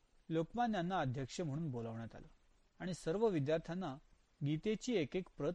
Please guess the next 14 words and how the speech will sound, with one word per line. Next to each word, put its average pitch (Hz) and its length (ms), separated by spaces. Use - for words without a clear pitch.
बक्षीस 151 420
म्हणून 156 280
लोकमान्यांच्या 156 720
हस्ते 123 320
वाटण्यात 107 440
आली. - 220
त्या 240 100
दिवशी 214 320
महादेव 147 380
शास्त्री 175 360
ओकांनी 165 520
आपल्या 185 260
गौरवपर 165 580
श्लोकात 143 500